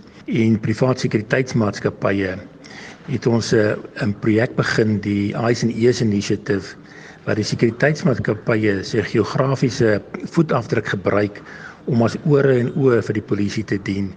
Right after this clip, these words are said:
en inligting deur te gee van spesifieke misdade wat gepleeg word.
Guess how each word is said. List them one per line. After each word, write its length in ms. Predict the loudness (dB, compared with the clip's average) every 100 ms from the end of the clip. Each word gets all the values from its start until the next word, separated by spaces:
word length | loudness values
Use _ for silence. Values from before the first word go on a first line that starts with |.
| -16 -20 -4
en 160 | 0 4
inligting 420 | 4 4 2 0
deur 260 | 2 2 2
te 120 | -2
gee 440 | 0 0 0 0 -4 -8
van 140 | -6 -4
spesifieke 560 | -4 -4 -2 2 4
misdade 640 | 4 4 2 2 2 0 -2
wat 180 | -4 -4
gepleeg 500 | -4 0 0 0 -2
word. 340 | -4 -6 -10